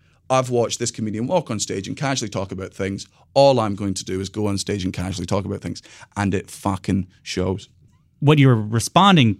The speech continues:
Speaker 2: to is there, there is a level that you're allowed to exist at in comedy that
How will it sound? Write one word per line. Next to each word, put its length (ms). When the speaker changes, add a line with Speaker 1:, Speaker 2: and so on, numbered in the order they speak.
Speaker 2:
to 340
is 640
there, 680
there 640
is 120
a 80
level 440
that 160
you're 120
allowed 520
to 240
exist 440
at 280
in 160
comedy 680
that 500